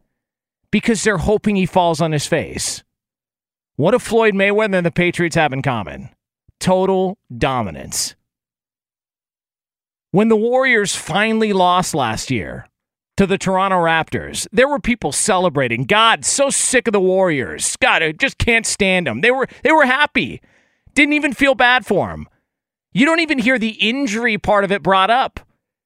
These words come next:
Devastated, uh, y-, destroyed by injuries in the playoffs. Never even got brought up. We just treat it as, "Yeah, Kawhi Leonard took down another dynasty. That's what he does."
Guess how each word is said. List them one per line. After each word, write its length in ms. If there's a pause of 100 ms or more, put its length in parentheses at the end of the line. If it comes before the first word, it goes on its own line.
(280)
Devastated, 1300 (320)
uh, 160
y-, 220
destroyed 720
by 160
injuries 540
in 80
the 60
playoffs. 680
Never 260
even 140
got 160
brought 240
up. 260 (1040)
We 120
just 200
treat 220
it 100
as, 180
"Yeah, 340
Kawhi 360
Leonard 300
took 160
down 220
another 260
dynasty. 600
That's 180
what 140
he 80
does." 600